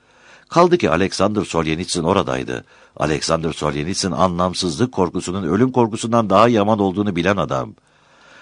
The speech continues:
Muhteşem Rus entelijansiyasının bir ifadesini de Nikolay Gogol'da bulan ötenazi geleneğine burun kıvırmayan peygamber, devlet adamı.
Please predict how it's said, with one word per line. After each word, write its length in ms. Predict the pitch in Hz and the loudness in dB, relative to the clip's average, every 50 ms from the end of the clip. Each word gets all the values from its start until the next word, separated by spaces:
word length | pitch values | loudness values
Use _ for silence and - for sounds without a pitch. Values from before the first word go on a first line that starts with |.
| - _ | -12 _
Muhteşem 600 | - 135 151 147 - 160 156 - 165 156 131 95 | 0 2 2 2 4 2 4 4 4 4 4 4
Rus 200 | 87 127 143 - | 4 2 2 2
entelijansiyasının 1080 | 82 95 92 73 90 92 87 80 69 85 85 85 78 - 87 85 80 76 87 87 92 87 | 2 0 0 0 -2 -2 -2 -2 -2 -2 -2 -4 -4 -4 -4 -4 -4 -4 -4 -4 -4 -2
bir 100 | 82 98 | -2 -2
ifadesini 640 | 98 90 78 85 87 87 76 82 - 90 90 98 85 | 0 0 2 2 2 2 2 -2 -4 -4 -4 -4 -2
de 140 | 78 80 85 | -2 -2 0
Nikolay 380 | 117 127 127 131 123 123 120 98 | -2 0 2 4 4 6 6 6
Gogol'da 480 | 76 101 110 98 92 82 80 82 80 | 6 4 4 4 4 2 2 0 0
bulan 220 | 76 80 82 85 80 | 0 2 0 0 0
ötenazi 580 | 85 95 - 113 107 117 123 131 113 90 90 | -2 -2 0 0 2 2 4 2 2 0 0
geleneğine 600 | 76 82 78 78 78 78 78 78 73 82 90 87 - - - - _ | -2 0 0 0 -2 -2 -4 -4 -2 -2 -2 -4 -4 -10 -20 -20 _
burun 300 | - 120 135 156 170 156 | 0 4 6 6 6 4
kıvırmayan 720 | - - 131 127 151 156 147 110 85 76 71 69 65 - - _ _ _ - | 4 2 2 4 4 4 4 2 0 -2 -2 -4 -6 -8 -12 _ _ _ -2
peygamber, 800 | - 101 110 101 95 110 113 98 90 92 113 107 85 64 60 60 | 2 4 4 6 8 6 6 6 6 4 4 4 4 2 -2 -2
devlet 360 | 92 95 80 90 113 120 - | -2 0 2 2 2 2 2
adamı. 440 | 98 78 73 71 65 67 65 58 | 2 0 0 -2 -4 -4 -6 -8